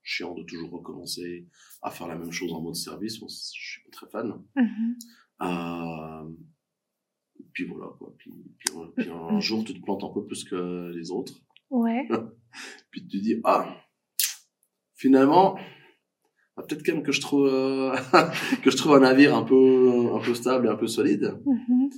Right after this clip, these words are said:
Speaker 1: Et puis, euh, <clears throat> puis après, j'ai commencé à bosser sur des plus longues périodes.
Speaker 2: Ouais.
Speaker 1: Euh, en mandat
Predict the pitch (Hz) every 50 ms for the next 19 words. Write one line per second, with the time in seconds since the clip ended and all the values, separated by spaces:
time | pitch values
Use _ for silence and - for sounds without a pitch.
0 | - - _ _ _ - - - - - - 120 135 - 110 92 87 87 87 85
1 | 85 85 82 82 82 80 80 80 82 80 82 82 - - - - - 90 87 80
2 | - - 90 - - 113 101 98 - - 90 87 87 - - 90 87 87 87 85
3 | 87 - 95 95 - 87 87 - - - 95 95 92 92 92 90 85 92 98 117
4 | 123 101 85 - - - _ _ _ _ _ _ - 233 226 220 208 240 311 320
5 | - _ - - - - - - 82 - - 80 78 80 78 78 78 80 82 82
6 | 85 85 - - - 87 85 82 82 80 80 80 80 - - -